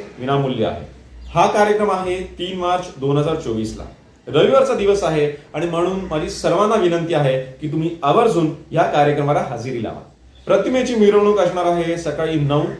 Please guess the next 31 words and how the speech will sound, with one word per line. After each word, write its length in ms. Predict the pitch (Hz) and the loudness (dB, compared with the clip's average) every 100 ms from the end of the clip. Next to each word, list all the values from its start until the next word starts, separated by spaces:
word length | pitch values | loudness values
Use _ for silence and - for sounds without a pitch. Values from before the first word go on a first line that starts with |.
| - | -4
ते 60 | 220 | -2
अकरा 260 | 156 139 | 0 0
वाजेपर्यंत. 500 | 120 98 - 71 67 - - - - - - | 0 0 -4 -10 -14 -18 -20 -20 -20 -20 -6
सकाळी 280 | 180 190 196 | -2 2 2
दहा 240 | 139 139 196 | 4 2 4
वाजता 360 | 196 - 196 - - - | 2 0 -4 -4 -10 -2
वधूवर 320 | 139 170 202 | 2 6 6
नाव 220 | 175 156 | 6 0
नोंदणी 300 | 156 156 165 240 | 0 -2 -2 -4
सुरू 220 | - 175 143 | -6 -2 0
होईल. 240 | 107 - - - - _ _ _ _ - | -2 -10 -14 -20 -20 _ _ _ _ -4
उपस्थित 460 | 196 269 269 - | 2 2 2 2
असलेल्या 320 | 226 208 202 | 0 2 0
लोकांची 560 | 175 165 170 202 156 143 131 - - - | 2 2 2 0 0 -4 -6 -10 -18 -4
समाज 260 | 180 240 | 2 2
बांधवांना 500 | 214 202 196 196 190 | 4 2 4 2 2
मदत 300 | 175 147 214 | 0 2 2
व्हावी 260 | 190 147 113 110 - _ 147 | 4 2 0 -6 -16 _ 0
यासाठी 520 | 220 226 185 160 165 - - | 2 2 0 0 -4 -6 -10
रक्तदान 460 | 127 165 - 220 214 | -2 0 2 2 2
शिबिर 280 | 208 196 190 | 2 2 2
सुद्धा 220 | 175 226 | 2 0
आयोजित 360 | 156 139 139 | 2 2 2
केलेले 300 | 143 123 113 | 0 -4 -4
आहे. 180 | 92 85 - - _ _ _ | -4 -6 -12 -20 _ _ _
रक्तदान 440 | 147 175 226 254 240 | 0 0 2 2 2
शिबिराची 420 | 220 220 214 208 | 4 4 4 2
वेळ 160 | 180 185 | 2 2
आहे 240 | 175 175 | 2 2
सकाळी 300 | 175 175 175 | 0 -4 -2
दहा 300 | 160 147 170 | 0 2 2